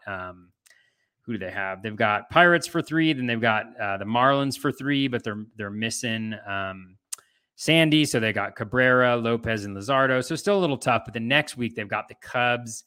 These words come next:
and the Pirates, um, seven games.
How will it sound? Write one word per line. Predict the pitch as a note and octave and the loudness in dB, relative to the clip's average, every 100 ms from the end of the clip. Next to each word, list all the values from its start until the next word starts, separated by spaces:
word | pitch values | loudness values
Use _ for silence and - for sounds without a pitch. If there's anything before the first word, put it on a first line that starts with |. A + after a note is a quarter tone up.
| _ _ _ _ - | _ _ _ _ -6
and | A#2 A2 G#2+ G#2+ | -4 -2 -2 -6
the | G2 | -12
Pirates, | - - A2+ G2+ F2+ - - - - _ _ _ - | -8 0 0 0 -6 -12 -14 -14 -16 _ _ _ -6
um, | A2+ G#2+ G2+ G2 | -2 -2 -4 -6
seven | - C3 A#2 A2+ | -2 0 0 -2
games. | G#2 G#2+ G2+ G2+ G2+ G2 - | -4 -6 -6 -6 -10 -12 -18